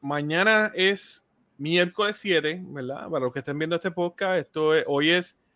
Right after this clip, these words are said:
¿verdad? El momento de la grabación es septiembre seis del veinte veintidós. Ya mañana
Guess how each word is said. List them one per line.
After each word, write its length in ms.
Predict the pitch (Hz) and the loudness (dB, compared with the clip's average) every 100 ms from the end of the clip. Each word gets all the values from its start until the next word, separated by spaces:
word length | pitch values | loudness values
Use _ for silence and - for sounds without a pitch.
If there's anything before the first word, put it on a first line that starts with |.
| _ _ - | _ _ -4
¿verdad? 160 | 127 147 | 2 2
El 40 | |
momento 260 | 143 143 165 | 2 2 4
de 40 | |
la 60 | 165 | 6
grabación 420 | 165 165 160 175 | 6 4 4 0
es 60 | 170 | -2
septiembre 640 | 151 - 151 165 165 160 | -4 -4 -4 2 4 4
seis 380 | - 170 156 160 - | 2 -2 -2 -4 -8
del 160 | 135 | -6
veinte 280 | 139 143 156 | -6 -6 -4
veintidós. 540 | 165 165 - 165 185 143 | -4 -4 -4 -2 -2 -2
Ya 120 | 139 | 0
mañana 520 | 170 196 202 226 220 | 0 4 6 6 4